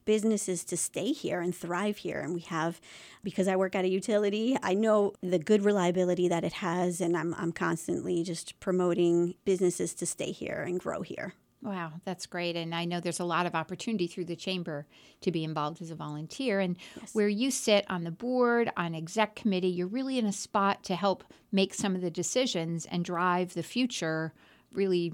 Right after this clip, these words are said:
Speaker 2: of economic growth in the Lehigh Valley.
Speaker 1: Yeah, and I'm so fortunate that I am also now on the board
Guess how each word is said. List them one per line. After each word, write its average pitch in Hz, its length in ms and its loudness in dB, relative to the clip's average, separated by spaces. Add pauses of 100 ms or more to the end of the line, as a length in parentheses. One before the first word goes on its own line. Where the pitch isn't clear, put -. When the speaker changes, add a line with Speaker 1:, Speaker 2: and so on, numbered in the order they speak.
(100)
Speaker 2:
of 165 440 -4
economic 175 360 -4
growth 175 300 -2
in 175 80 -2
the 165 100 -4
Lehigh 160 280 -4
Valley. 160 400 -6 (640)
Speaker 1:
Yeah, 185 440 -2
and 202 120 0
I'm 220 140 -2
so 208 400 -4
fortunate 190 520 -2
that 170 220 0 (440)
I 175 180 -2
am 170 300 2
also 175 340 -2
now 175 320 2
on 180 300 0
the 170 520 -2 (180)
board 180 380 0